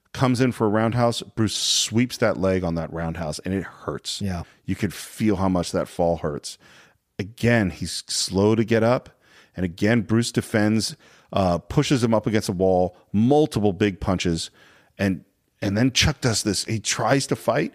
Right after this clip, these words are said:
Speaker 1: and Bruce does something to his arm
Speaker 2: Mm-hmm.
Speaker 1: and something to his leg. Like,
Speaker 2: Yep.
Speaker 1: dislocates his shoulder, breaks a leg.
Speaker 2: Yep.
Speaker 1: And Chuck goes down again, and he's str-, and he's still fighting. And this is where this turn happens in the fight. I feel bad for him now.
Speaker 2: Yeah.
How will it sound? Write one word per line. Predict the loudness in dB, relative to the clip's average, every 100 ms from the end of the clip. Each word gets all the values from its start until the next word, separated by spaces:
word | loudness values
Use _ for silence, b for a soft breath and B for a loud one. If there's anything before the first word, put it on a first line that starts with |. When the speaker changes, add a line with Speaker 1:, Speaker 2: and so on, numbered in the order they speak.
| B B
Speaker 1:
and | -6 -4
Bruce | -2 -2
does | -2 0
something | 0 0 0
to | 2
his | 4
arm | 4 4 2 -2
Speaker 2:
Mm-hmm. | -4 -4 -2
Speaker 1:
and | -2
something | 0 0 0
to | 0
his | 2
leg. | 2 0 0
Like, | -2
Speaker 2:
Yep. | -2 -2
Speaker 1:
dislocates | 0 2 2 2 -2 -2
his | -2
shoulder, | 2 2 2
breaks | 0 -4 -2
a | -2
leg. | -2 -4 -4
Speaker 2:
Yep. | -2 -2 b b b b b
Speaker 1:
And | -8 -8 -4
Chuck | -4 -4
goes | -2 -2
down | -2 -2
again, | -2 -2 -2 -2 -6
and | -10
he's | -4
str-, | -4 -2 -4
and | -2
he's | -2
still | -2 0 0
fighting. | 2 0 -2 -6 B B
And | -4 0
this | 0 0
is | 0 0
where | 0
this | 0 -2
turn | 0 0 2
happens | -2 -2 -2
in | -2
the | -2
fight. | 0 -2 -4 _ b b b b -4
I | -2
feel | 0 0
bad | 0 -2
for | -4 -6
him |
now. | -6 -10 -2
Speaker 2:
Yeah. | 2 2